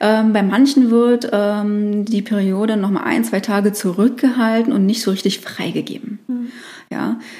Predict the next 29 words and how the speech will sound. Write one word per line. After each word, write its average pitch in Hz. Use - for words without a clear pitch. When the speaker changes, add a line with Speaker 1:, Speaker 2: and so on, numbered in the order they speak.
Speaker 1:
ähm, 208
ist -
auch -
interessant, 262
weil 202
so 196
stark 220
schnürt -
der 208
Beckenboden 202
eigentlich -
auch 233
nicht 233
die 190
Gebärmutter 202
ein. 202
Aber 220
Gebärmutter, 240
oder -
sagen 214
wir 220
mal 208
so, 175
während 254
oder 185
kurz -
vor 226
der 226
Periode, 214